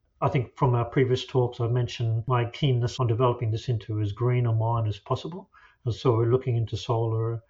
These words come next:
and wind and, uh, other sources of power which, uh, are generated in green methods. Some of that is compressed natural gas rather than using diesel generators. And I think that would help.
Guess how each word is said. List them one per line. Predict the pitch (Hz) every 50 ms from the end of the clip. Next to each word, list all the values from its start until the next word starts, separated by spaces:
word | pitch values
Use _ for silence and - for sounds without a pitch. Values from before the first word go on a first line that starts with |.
| _ -
and | 151 123 110 104 107
wind | 120 120 117 117 117 117 117 - - - _ _ _ _ _ _ _ _
and, | 123 117 113 113 110 - _
uh, | - 117
other | 117 131 131 120 113 110
sources | 104 - - - 127 113 107 - - 107 - -
of | 110 101 104 - _ -
power | - 113 107 104 107
which, | 104 107 107 - - - -
uh, | 110 104 101 117 113 - - -
are | - 139 110 -
generated | - 131 120 113 110 107 104 101 107 104 104
in | 113 110 107 104 107
green | 123 - 117 113 110 110 107 104 104 - -
methods. | 135 127 101 - 113 - - - - - - _ _ - -
Some | - - 156 135
of | 131 120
that | 107 98 113
is | 110 -
compressed | - - 117 - - 131 - -
natural | 120 - - - 110
gas | 107 120 123 131 - - - - - - _ _ - _
rather | - 131 127 120 117 113 113 110
than | 113 117 113
using | 113 113 120 110 113 113 110 107 110 123 - -
diesel | - 120 117 113 110 123 120 113 110 117 113 - _ _ _ _ -
generators. | 127 120 123 131 135 147 156 - 226 226 226 - - - _ _ _ _ _ _
And | - 117
I | 117 117
think | 113 - 117 -
that | 127 120 120
would | 123 120 107
help. | 92 175 190 - - - -